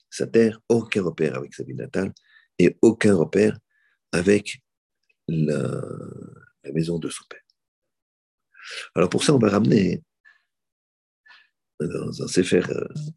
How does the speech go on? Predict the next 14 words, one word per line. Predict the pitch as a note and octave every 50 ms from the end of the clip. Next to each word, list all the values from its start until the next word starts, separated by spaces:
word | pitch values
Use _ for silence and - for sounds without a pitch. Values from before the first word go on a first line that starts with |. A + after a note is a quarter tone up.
| _ _ _ _ _ _ _ _ _ _ _ -
d'un | A#2 - D2 C#2 B1+ C#2
Rebbe | D#2+ F2+ F2+ F#2 E2+
chassidique | - - - - - A1+ - F#2+ - - - - - _ _ _ _ _ _ _ _ _ _ _ _ _ - - - - - - _ -
qui | - -
nous | - -
raconte | A2 A2 - D2 C#3 A#2+ A#2 - - - _ _ _ _ _ _ _ _ _ _ -
l'histoire | - E2 D#2 - - G#2 G2+ G2
de | F#2 F#2 F2 F2+ F2 - - _ _ _ _ _ _ _ _ _ _ _ _ _ _ _ _ -
un | - D2+ C#2+ C#2 D2+
Rav | E2+ G2 F#2+ F2 E2+ D#2+ - - _ _ _ _ _ _ _ _ _ _ _ _ _ _
qui | - -
s'appelait | - D#2+ - - E2+ D#2+
Rav | D#2 E2+ D#2 D2
Nahum. | D2 - - - -